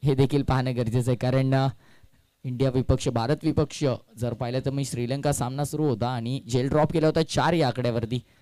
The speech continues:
रोहित शर्मा जाण, त्यानंतर संपूर्ण क्रिकेट जगताला राहील लक्षात अशी बॅटिंग रोहित शर्माने केली होती आणि या दरम्यान ऑन साईडला डीपमध्ये क्षेत्ररक्षक आहेत आणि त्यांना बीट करून बॉल जातोय बाउंड्री लाईनच्या बाहेर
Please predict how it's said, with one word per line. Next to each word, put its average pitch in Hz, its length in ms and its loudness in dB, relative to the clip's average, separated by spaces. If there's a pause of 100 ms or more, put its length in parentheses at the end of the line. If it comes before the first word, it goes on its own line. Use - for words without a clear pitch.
(640)
रोहित 131 260 4
शर्मा 139 480 0
जाण, 131 200 -2
त्यानंतर 135 460 -2
संपूर्ण 131 720 -2 (180)
क्रिकेट 131 320 -4
जगताला 143 500 -2
राहील 143 340 0
लक्षात 143 240 -4
अशी 139 400 -4
बॅटिंग 143 420 -4
रोहित 143 180 2
शर्माने 131 400 -4
केली 123 200 -4
होती 123 220 -4 (340)
आणि 135 120 -2
या 135 120 0
दरम्यान 135 360 -2
ऑन 131 120 0
साईडला 127 440 -4
डीपमध्ये 127 400 -4
क्षेत्ररक्षक 127 520 -6
आहेत 127 360 -2
आणि 135 240 -2 (300)
त्यांना 165 260 4
बीट 147 180 0
करून 139 260 0
बॉल 131 200 2
जातोय 131 340 2
बाउंड्री 147 400 0
लाईनच्या 135 280 -2
बाहेर 117 320 -2